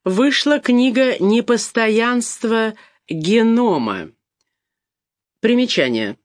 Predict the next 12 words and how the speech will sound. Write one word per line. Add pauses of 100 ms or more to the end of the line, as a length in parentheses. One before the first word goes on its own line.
(540)
Хессен. (100)
Непостоянство (160)
генома.
Москва.
Наука.
Тысяча
девятьсот
восемьдесят
четвёртый
год.
Конец
примечания.